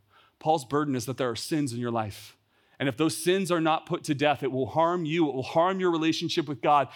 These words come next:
and it will harm the people you love most. And if you want to step into a relationship that is thriving and healthy and God-honoring, do not make peace with your sin.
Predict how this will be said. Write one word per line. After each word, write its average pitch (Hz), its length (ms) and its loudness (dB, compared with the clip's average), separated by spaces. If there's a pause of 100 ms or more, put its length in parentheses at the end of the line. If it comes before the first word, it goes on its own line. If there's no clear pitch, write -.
(100)
and 151 120 0
it - 20 0
will 143 160 0
harm 180 400 0
the 165 80 -2
people 165 320 -4
you 151 160 0
love 143 300 2
most. 135 340 -6
And 135 140 -4
if 110 100 -12
you 185 240 -2
want 196 200 0
to 170 60 -8
step 156 300 -6
into 170 240 -2
a 147 60 0
relationship 139 720 -4 (280)
that 156 120 0
is 131 120 -6
thriving 156 600 0
and 135 80 -6
healthy 160 440 -2
and 131 160 -6
God-honoring, 139 840 -2 (320)
do 160 180 0
not 190 240 2
make 175 220 -2
peace 165 300 -8
with 143 120 -8
your 135 120 -4
sin. 110 380 -10